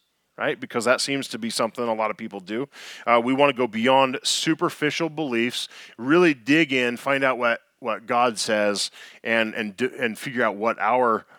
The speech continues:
beliefs are. But this passage isn't just speaking about physical discipline, though that is certainly included here, but it's, it clearly speaks to the responsibility of parents to provide loving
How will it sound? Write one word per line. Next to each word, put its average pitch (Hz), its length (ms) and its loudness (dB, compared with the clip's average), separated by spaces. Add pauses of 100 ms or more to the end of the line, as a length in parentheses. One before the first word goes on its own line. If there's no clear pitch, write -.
(120)
beliefs 110 460 0
are. 92 180 0
But 120 200 -2
this 170 120 2
passage 151 520 -2 (360)
isn't 143 340 0
just 127 480 0
speaking 120 380 -2
about 110 220 2
physical 110 400 -4
discipline, 104 400 -6
though 117 140 0
that 143 180 4
is 151 100 0
certainly 139 600 0 (340)
included 127 600 0
here, 101 200 -2
but 120 160 -2
it's, 120 140 -4 (100)
it - 140 -4
clearly 151 320 2
speaks - 360 -4
to 113 320 -4 (520)
the 127 60 -4
responsibility 123 840 0
of 98 100 -4
parents 104 380 -4
to - 100 -10
provide 101 600 0 (320)
loving 110 640 0